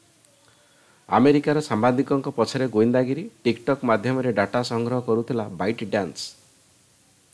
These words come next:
ସୀମା ବିବାଦ ଭିତରେ ବି ମାନବିକତା ଦେଖାଇଲା ଭାରତ, ଚୀନକୁ କରୋନା ଔଷଧ ଯୋଗାଇ ଦେବାକୁ ପ୍ରତିଶ୍ରୁତି ଦେଲା ଭାରତ।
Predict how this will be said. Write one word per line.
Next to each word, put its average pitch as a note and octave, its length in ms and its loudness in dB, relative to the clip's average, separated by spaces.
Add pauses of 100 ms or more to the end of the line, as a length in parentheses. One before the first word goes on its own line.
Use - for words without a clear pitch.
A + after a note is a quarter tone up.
(760)
ସୀମା C3+ 340 4
ବିବାଦ C#3 360 2
ଭିତରେ A#2 360 0
ବି C3+ 80 2
ମାନବିକତା B2 600 0
ଦେଖାଇଲା B2+ 380 -2
ଭାରତ, A2 300 -4 (220)
ଚୀନକୁ B2 360 -2
କରୋନା A#2 420 0
ଔଷଧ A#2 400 -4 (460)
ଯୋଗାଇ A2 300 2
ଦେବାକୁ B2 300 2
ପ୍ରତିଶ୍ରୁତି A2 580 -4
ଦେଲା A2+ 180 2
ଭାରତ। G2 280 -4